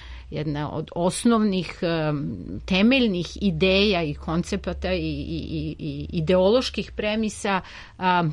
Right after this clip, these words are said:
komninskog razdoblja u Vizantiji. To je vezano i za ktitorstvo, a, samih vladarki,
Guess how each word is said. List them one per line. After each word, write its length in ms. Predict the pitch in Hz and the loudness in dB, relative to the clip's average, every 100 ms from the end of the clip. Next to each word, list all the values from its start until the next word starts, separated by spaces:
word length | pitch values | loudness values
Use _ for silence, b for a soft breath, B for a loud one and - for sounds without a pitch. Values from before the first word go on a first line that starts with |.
| - | 0
komninskog 680 | 226 240 254 214 - 160 165 | 4 6 6 6 2 -2 0
razdoblja 560 | 156 156 175 156 156 | 0 0 -2 -2 -2
u 20 | |
Vizantiji. 720 | 151 160 151 160 160 208 220 202 - - - - - - - - | -2 -2 -2 -2 -2 0 0 -2 -8 -20 -20 -20 -20 -20 -20 -6
To 80 | - | 0
je 60 | 170 | 2
vezano 400 | 165 160 156 151 | 4 2 2 0
i 60 | |
za 140 | 139 143 | -2 -6
ktitorstvo, 840 | - 233 240 269 214 - 240 226 B B B B | -2 -2 0 -2 -2 -2 0 0 B B B B
a, 220 | 214 208 | -2 0
samih 420 | 202 208 208 202 196 | 0 0 0 0 -2
vladarki, 500 | 196 196 220 214 | 0 0 -4 -4